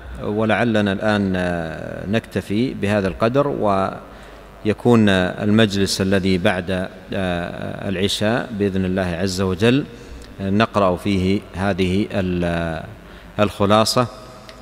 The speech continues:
آه، لعقيدة أهل السنة والجماعة، لأن هذا موضوع، آه، جديد،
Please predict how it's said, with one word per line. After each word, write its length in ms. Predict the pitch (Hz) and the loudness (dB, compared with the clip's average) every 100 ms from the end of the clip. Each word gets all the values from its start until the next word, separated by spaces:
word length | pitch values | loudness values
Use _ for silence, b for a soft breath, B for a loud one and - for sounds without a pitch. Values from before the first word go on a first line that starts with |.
| - | -6
آه، 300 | 101 92 92 | -2 0 0
لعقيدة 640 | 95 90 92 - 110 95 104 | 0 -2 -2 0 0 0 0
أهل 180 | 101 90 | 0 -2
السنة 380 | - 113 104 | -2 0 2
والجماعة، 460 | 95 85 98 113 135 | 2 0 0 0 0
لأن 240 | 131 123 | 2 4
هذا 200 | 117 113 | 4 4
موضوع، 500 | 107 107 104 117 123 - - - | 4 4 4 4 4 0 -10 -6
آه، 240 | 95 92 | -4 -2
جديد، 440 | 95 117 101 120 | 2 2 4 2